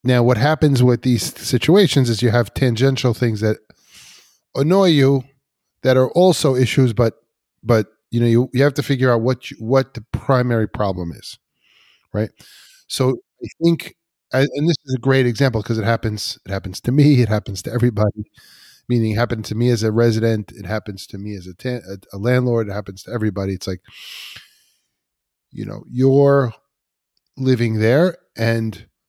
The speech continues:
you have something that's bothering you and it's in your face, <laughs> you know, and it's not in the landlord's face.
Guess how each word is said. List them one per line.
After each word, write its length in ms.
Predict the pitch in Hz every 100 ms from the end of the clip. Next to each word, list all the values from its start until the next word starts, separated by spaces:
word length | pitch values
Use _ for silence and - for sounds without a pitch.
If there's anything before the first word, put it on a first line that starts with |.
| _ _ _
you 180 | - 123
have 160 | 135 127
something 280 | 135 123
that's 140 | 117 101
bothering 540 | - 123 127 135 131
you 320 | 131 135 139 - _ _
and 460 | 113 113 113 110 - _ _ _ _ _ _ _
it's 200 | - -
in 160 | - 151
your 100 | 139
face, 480 | - 120 78 - -
<laughs> 40 | -
you 120 | 104 -
know, 100 | 143 - _ _ _ - _
and 400 | 135 135 139 135 - _ _ _ _ _ _ _ _ _ _ _ -
it's 180 | 123
not 160 | 165 170
in 80 | 175
the 60 |
landlord's 420 | 160 135 123 120 -
face. 400 | 120 131 -